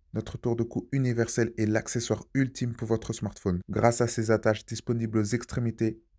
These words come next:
ajustez la longueur ainsi que la largeur de votre tour de cou. De plus, protection écran point com vous propose deux gammes de tours de cou, un avec un embout en silicone et l'autre avec un embout métallique. Solide et léger, nos tours de cou avec attache renforcée vous éviteront toutes sortes de chutes.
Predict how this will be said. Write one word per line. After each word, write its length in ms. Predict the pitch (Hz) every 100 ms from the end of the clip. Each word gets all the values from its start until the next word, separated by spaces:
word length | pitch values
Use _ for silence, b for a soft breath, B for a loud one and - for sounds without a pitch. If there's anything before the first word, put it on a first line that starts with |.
| -
ajustez 440 | 110 113 - 127
la 140 | 107
longueur 480 | 101 117 117 117 107
ainsi 240 | 104 101 117
que 80 |
la 140 | 110 101
largeur 480 | 107 117 107 113 107
de 80 |
votre 300 | 117 120 -
tour 200 | 123 117
de 60 | 110
cou. 240 | 104 95 - _ _ _ -
De 120 | 107
plus, 480 | 107 123 123 - - _
protection 500 | - - 131 120 127
écran 220 | 117 -
point 120 | 120 120
com 200 | 123 120
vous 120 | 120
propose 460 | 120 120 127 110
deux 140 | - 127
gammes 220 | 120 117
de 80 | 110
tours 200 | - 107
de 80 | 104
cou, 260 | - 92 - _ _ _ -
un 120 | 123
avec 220 | 117 117
un 120 | 113
embout 220 | 113 110
en 80 | 113
silicone 560 | 110 - 110 113 117 120 - _
et 80 | 110
l'autre 300 | 110 120 -
avec 180 | 110 98
un 120 | 110
embout 220 | 110 117
métallique. 580 | 120 - 101 92 - -
Solide 400 | - - 117 110
et 60 | 110
léger, 360 | 104 104 110 - -
nos 140 | 101
tours 180 | 101 107
de 80 | 110
cou 200 | 107 113
avec 260 | 107 107 -
attache 320 | 113 113 -
renforcée 480 | 117 113 110 - 113
vous 220 | 107 107
éviteront 320 | 107 107 117
toutes 200 | 113 120
sortes 260 | - - 110
de 120 | 101
chutes. 400 | - 90 -